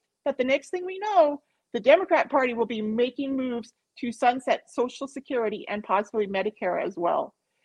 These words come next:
Because, like I said, that's been their playbook for years now, is they issue these crazy,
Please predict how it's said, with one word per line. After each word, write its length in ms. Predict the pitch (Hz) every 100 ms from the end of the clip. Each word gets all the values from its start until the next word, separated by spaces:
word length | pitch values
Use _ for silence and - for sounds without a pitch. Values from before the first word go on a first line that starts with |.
| _ _ -
Because, 560 | 220 - 254 240 214 - _ _
like 180 | 226 226
I 100 | 233
said, 220 | 233 320 240
that's 220 | 247 - 311
been 300 | 302 349 370 _ _ -
their 260 | 220 277
playbook 480 | 269 330 427 294 247 220 -
for 100 | 277
years 440 | 233 262 427 359
now, 340 | 214 170 - - _ - _
is 200 | 254 262
they 200 | 294 262 269
issue 340 | 359 - 339
these 200 | 269 226
crazy, 720 | _ 294 294 359 349 381 381